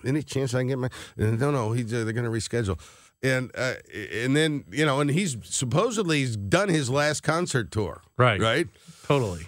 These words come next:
Speaker 1: 'Cause, and then he fell and he broke
Speaker 2: Broke
Speaker 1: his,
Speaker 2: his hip.
Speaker 1: he broke his
Speaker 2: That's
Speaker 1: hip
Speaker 2: an old person
Speaker 1: 'cause he's,
Speaker 2: thing.
Speaker 1: he's eighty-two years old,
Speaker 2: Yeah,
Speaker 1: this guy.
Speaker 2: that happens.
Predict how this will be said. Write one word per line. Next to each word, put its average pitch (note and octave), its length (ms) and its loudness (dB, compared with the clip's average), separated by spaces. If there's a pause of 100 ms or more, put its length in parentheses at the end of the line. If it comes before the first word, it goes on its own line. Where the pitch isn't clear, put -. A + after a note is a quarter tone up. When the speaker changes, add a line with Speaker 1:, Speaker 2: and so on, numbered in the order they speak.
(100)
Speaker 1:
'Cause, F3+ 200 4
and F3 180 4
then G#3+ 100 4
he B3+ 140 -2
fell F3 640 2 (840)
and D3+ 180 6
he D#3 60 4
broke C#3 260 4
Speaker 2:
Broke G#3+ 240 6
Speaker 1:
his, F3+ 160 2
Speaker 2:
his E3+ 100 6
hip. C4 160 4
Speaker 1:
he F3 160 2
broke F#3+ 300 0
his G3+ 160 0
Speaker 2:
That's A3+ 240 6
Speaker 1:
hip G#3+ 80 2
Speaker 2:
an A3 60 6
old A#3 180 2
person F3+ 300 4
Speaker 1:
'cause A3 80 2
he's, B3 180 4
Speaker 2:
thing. A#3+ 120 2
Speaker 1:
he's G#3+ 120 0
eighty-two B3 460 0
years B3 260 0
old, A#3+ 120 6
Speaker 2:
Yeah, F3 100 6
Speaker 1:
this D#3+ 220 4
guy. C3 180 4
Speaker 2:
that D3 140 4
happens. C3+ 460 -4